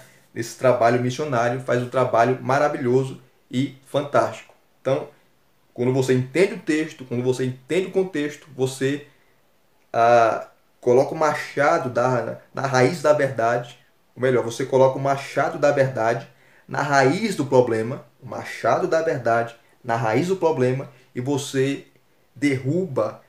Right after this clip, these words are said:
essa árvore de heresias, essa árvore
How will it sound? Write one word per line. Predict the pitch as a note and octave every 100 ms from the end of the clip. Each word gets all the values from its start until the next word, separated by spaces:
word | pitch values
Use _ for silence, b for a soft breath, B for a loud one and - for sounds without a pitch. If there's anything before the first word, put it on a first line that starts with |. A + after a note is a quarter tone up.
| _
essa | B2 B2 - B2 - - -
árvore | D3 F3 G3 C#3 A2+ G#2 - _ _ _ _ _ _ _ _ -
de | A#2 B2+ C#3
heresias, | C3 C3+ B2 G#2+ B2+ C#3 D3 - - _
essa | A#2 - B2
árvore | A#2 B2+ C#3 C3+